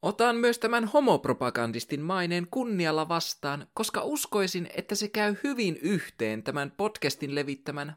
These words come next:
vasemmistopropagandan kanssa. Ihan oikeasti tätä podcastia on syytetty vasemmistopropagandan levittämisestä.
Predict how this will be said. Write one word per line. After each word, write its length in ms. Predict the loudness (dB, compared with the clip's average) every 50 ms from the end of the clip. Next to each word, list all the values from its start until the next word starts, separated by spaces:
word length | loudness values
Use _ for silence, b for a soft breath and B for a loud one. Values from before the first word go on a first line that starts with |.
| _ 0
vasemmistopropagandan 1400 | 0 2 2 2 2 0 0 0 -4 -6 -6 -6 -8 -6 -6 -6 -6 -4 -6 -6 -4 -6 -8 -6 -8 -8 -10 -10 -6
kanssa. 520 | -2 -2 -2 -2 -2 -4 -6 -6 -8 -10 -14 _ _ _ _ _ _ _ _ -10
Ihan 280 | -6 -4 -4 -4 -4 -2
oikeasti 560 | -2 -4 -4 -2 -2 -2 -2 -2 -4 -6 -8
tätä 240 | -8 -8 -8 -8 -6
podcastia 640 | -4 -6 -6 -6 -6 -8 -8 -6 -6 -6 -6 -4
on 200 | -4 -4 -4 -4
syytetty 520 | -4 -4 -4 -4 -4 -4 -8 -8 -8 -6 -2
vasemmistopropagandan 1300 | -2 -2 0 -2 -4 -4 -6 -8 -8 -10 -10 -10 -10 -8 -8 -8 -8 -8 -8 -8 -8 -10 -10 -8 -8
levittämisestä. 880 | -10 -8 -8 -10 -10 _ -12 -14 -12 -12 -14 -14 -14 -16 -18 -20 -20